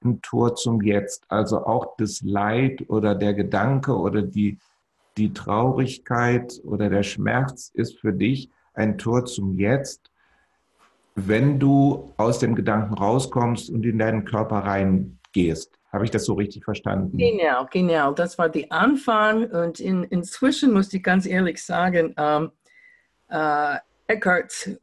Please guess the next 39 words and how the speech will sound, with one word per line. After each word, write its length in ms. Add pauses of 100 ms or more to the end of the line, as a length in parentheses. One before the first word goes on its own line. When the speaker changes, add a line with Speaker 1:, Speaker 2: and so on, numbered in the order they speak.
(100)
Speaker 2:
Humor 600 (220)
ist 300
auch 300
wunderbar. 800 (120)
Ähm, 480 (440)
und 140
ich 160
kann, 260
es 180
ist 160
nicht 280
mehr, 340 (120)
<laughs> 140
es, 180
es 380
bringt 280
mich 200
nicht 200
nur 180
Schmerz 560
in 260
mein, 340 (300)
äh, 400
in, 140
in, 340
in 220
der 160
Jetzt, 500 (360)
ist 160
einfach 400 (140)
auch, 280
auch 260
dieses 440
Humor, 500
einfach 380
dieses, 380 (280)
äh, 120 (340)
das 200
Leben, 480